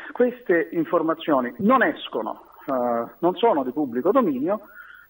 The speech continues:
eh, vengono, eh, rese pubbliche, eh, attraverso, eh, un comita-, un comunicato stampa del Codacons, che fa parte dell'assemblea della Camera di Commercio,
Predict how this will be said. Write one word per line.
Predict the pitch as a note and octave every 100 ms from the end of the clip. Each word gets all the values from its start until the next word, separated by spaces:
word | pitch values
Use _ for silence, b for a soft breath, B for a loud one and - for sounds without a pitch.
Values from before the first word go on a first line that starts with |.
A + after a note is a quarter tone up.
| -
eh, | C#3 C#3 C3+
vengono, | C3+ - E3+ C#3 C3+ B2+ - -
eh, | C3+ C3
rese | F3 G3+ C#3+ B2 A2 - -
pubbliche, | D#3 A#2 D3 F3+ A#3 -
eh, | F3 C#3+ C3
attraverso, | F3+ E3+ G#3+ A#3 F3+ - - A2+ - _
eh, | E3+
un | C3 A#2+ A#2 A#2+ F3 F3+ D#3+ B2 A2
comita-, | E3 F3 E3+ G3+ -
un | F#3 F3+ D3
comunicato | - G#3 G#3+ G3+ A#3 G#3+ F#3 -
stampa | F#3+ D3 B2+ A#2+
del | D3
Codacons, | - C#3 B2 B2+ F#3+ A#3 A3+ C4+ C4+ - b b b b _
che | C#3+
fa | C3 B2+
parte | - C#3 C3 A#2
dell'assemblea | A2+ A2+ - B2 B2+ C#3 A#2
della | A#2 B2
Camera | D3 F3
di | G#3+
Commercio, | B3+ B3 F#3 F3+ - A3+